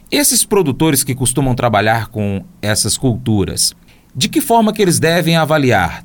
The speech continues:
tanto a análise daquele grão do qual ele está plantando, quanto outros, por exemplo,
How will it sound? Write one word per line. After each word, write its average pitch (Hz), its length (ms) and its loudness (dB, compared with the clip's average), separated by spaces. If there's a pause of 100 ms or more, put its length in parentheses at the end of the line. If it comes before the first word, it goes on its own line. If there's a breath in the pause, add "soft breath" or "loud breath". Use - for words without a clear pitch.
(160)
tanto 254 600 0 (360)
a 123 320 2
análise 127 460 2
daquele 117 320 0
grão 135 500 2
do 127 140 0
qual 110 240 2
ele 107 120 0
está 104 200 -2
plantando, 139 480 -2
quanto 254 420 -4
outros, 170 440 2
por 170 140 -2
exemplo, 220 520 0